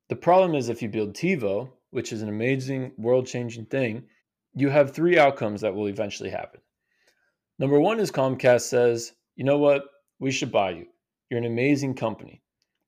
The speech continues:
But if Comcast goes and buys TiVo, then what about Time Warner Cable and DirecTV?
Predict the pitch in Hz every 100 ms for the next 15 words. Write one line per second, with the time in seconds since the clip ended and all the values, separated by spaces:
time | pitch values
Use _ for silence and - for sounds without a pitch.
0 | _ 110 - - 160 160 165 147 - 131
1 | 117 113 113 - - 185 160 110 110 -
2 | _ _ _ _ 123 117 135 127 131 127
3 | - - 139 127 127 117 113 - 101 104
4 | 107 113 - - 110 104 104 104 110 -
5 | 131 135 156